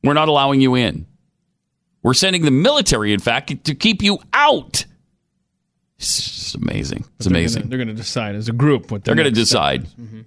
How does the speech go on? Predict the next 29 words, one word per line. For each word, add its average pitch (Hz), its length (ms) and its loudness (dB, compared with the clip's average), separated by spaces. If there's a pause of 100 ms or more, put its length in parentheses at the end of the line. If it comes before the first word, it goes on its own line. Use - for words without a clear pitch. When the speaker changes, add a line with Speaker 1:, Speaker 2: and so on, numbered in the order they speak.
(120)
Speaker 1:
Yeah. 76 300 2 (260)
Speaker 2:
But, 104 240 -8
you 104 140 -10
know, 92 140 -14
they're 110 100 -12
gonna, 110 220 -4
what, 110 240 -10
gather 123 280 0
around? 127 440 -4 (160)
Speaker 1:
And 139 180 2
in 131 80 4
the 131 60 6
meantime, 143 400 4
they 143 80 0
continue 131 360 2
to 135 100 2
suffer, 117 520 2
and 107 180 4
the 95 220 2
civil 127 320 0
society 110 560 0
of - 360 -4
Tijuana 123 500 0
continues 104 400 2
to 95 80 -2
be, 78 260 -2 (580)
uh, 64 540 0 (460)
a 98 80 0
force 117 640 -2